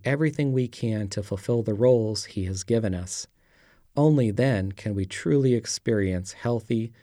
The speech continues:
joyful marriages. The world wants to throw counterfeits at us,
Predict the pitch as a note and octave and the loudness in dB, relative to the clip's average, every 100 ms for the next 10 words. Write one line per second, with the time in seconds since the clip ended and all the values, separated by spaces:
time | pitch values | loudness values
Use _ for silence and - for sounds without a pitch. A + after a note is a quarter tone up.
0 | _ _ - A2+ G2+ A2 G#2 G2+ - F2 | _ _ -2 0 0 -2 -4 -6 -6 -6
1 | G2+ G2+ - - - - _ _ _ _ | -6 -8 -10 -8 -10 -12 _ _ _ _
2 | _ _ - B2 A#2 F3 D3 A2+ A2+ A#2 | _ _ -6 0 6 6 6 4 0 -2
3 | - - - A2+ G2+ - C#3 B2 G2 F#2+ | -4 -6 0 0 0 0 0 0 -2 -4
4 | - F#2+ G2 - - - | -4 -6 -6 -8 -10 -14